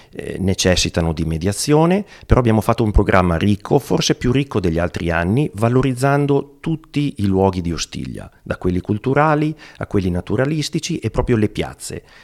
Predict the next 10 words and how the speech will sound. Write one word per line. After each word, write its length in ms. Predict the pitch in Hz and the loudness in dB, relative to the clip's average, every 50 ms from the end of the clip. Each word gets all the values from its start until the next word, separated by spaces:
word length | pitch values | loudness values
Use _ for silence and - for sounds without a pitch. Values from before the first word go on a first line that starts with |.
| - _ | -20 _
sperando 880 | - - - - - 101 107 104 101 101 101 107 110 135 170 214 - - - | -8 -6 -6 -4 -2 0 0 2 2 2 2 2 2 2 0 0 -2 -6 -10
che 240 | - - 98 87 - - | -6 -4 -4 -4 -4 -2
i 100 | 120 104 | 0 2
nostri 340 | 95 107 120 117 - - 95 | 2 2 2 0 -2 -4 -6
commercianti, 760 | - 98 92 90 90 87 - - - 82 80 82 82 - 147 | -4 -4 -2 -2 -2 -4 -4 -4 -4 -4 -4 -6 -4 -6 -6
quindi 260 | - - 73 67 65 | -6 -6 -8 -8 -10
i 40 | - | -10
pubblici 400 | - - 85 80 76 - - 78 | -8 -8 -8 -8 -8 -8 -8 -6
esercizi, 680 | 78 95 127 139 - - 85 71 - - - 151 175 - - _ _ _ _ _ _ _ _ _ _ _ _ _ - _ _ _ | -4 -4 -4 -4 -4 -6 -8 -8 -8 -6 -4 -2 -4 -4 -6 _ _ _ _ _ _ _ _ _ _ _ _ _ -20 _ _ _
possano 580 | - 107 101 - - - - 123 135 143 143 | -2 0 0 0 0 0 0 2 2 2 2